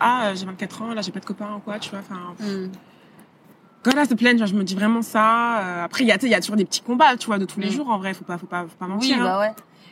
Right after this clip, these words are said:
Speaker 2: Mais, euh, ouais, non, je sais pas, t'as l'air, enfin, t'as l'air, euh, comme un, un minimum épanoui, et puis surtout, t'as
Speaker 1: Ouais,
Speaker 2: l'air
Speaker 1: non.
Speaker 2: bien dans ton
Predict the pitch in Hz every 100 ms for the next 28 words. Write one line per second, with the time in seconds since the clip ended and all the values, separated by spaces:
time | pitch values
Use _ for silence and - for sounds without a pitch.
0 | - 208 202 208 202 214 320 480 466 269
1 | 294 - - 202 190 180 202 - - _
2 | - _ _ - - _ _ - 208 214
3 | 208 196 196 190 196 220 208 202 196 -
4 | - 175 175 - 180 190 196 196 202 190
5 | 202 220 302 220 - 190 - 175 190 185
6 | 170 165 190 254 233 185 196 190 180 175
7 | 170